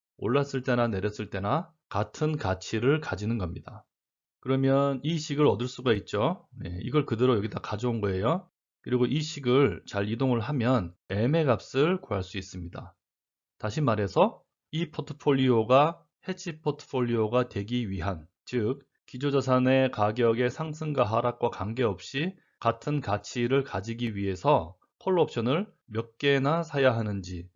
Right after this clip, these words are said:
알 수 있는 거죠. 이 M의 값을 해지 비율이라고 합니다. 우리가 현물 자산을 매입을 하고 그 자산에 대한 콜 옵션을 해지 비율만큼 매도를 하면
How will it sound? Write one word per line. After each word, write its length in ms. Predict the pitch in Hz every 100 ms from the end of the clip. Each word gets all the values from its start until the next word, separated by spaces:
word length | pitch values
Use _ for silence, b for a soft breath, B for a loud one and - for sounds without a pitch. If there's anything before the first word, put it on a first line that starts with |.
| -
알 160 | 110
수 160 | 113 113
있는 260 | 95 95 87
거죠. 340 | - - - _ _ _ _ _ _
이 260 | 147 156 113
M의 240 | 127 147
값을 520 | 110 - 156 135 90 -
해지 360 | 180 180 175 165
비율이라고 720 | 110 120 131 139 110 101 98
합니다. 460 | 104 117 95 - - _ _ _ _ _ _ _ _ 110
우리가 240 | 120 120
현물 320 | 143 147 143
자산을 920 | 127 110 117 113 113 110 127 151 151 104
매입을 400 | 101 107 131 120
하고 460 | 151 104 131 220 _ _ _
그 200 | - 147
자산에 460 | 151 95 127 127 120
대한 360 | 107 107 127 143
콜 220 | - 151
옵션을 640 | 110 - 107 101 139 196 b b 185
해지 320 | 190 160 131
비율만큼 880 | 123 117 110 104 95 - 170 196 214 98
매도를 400 | 110 147 131 107
하면 560 | 143 123 107 123 82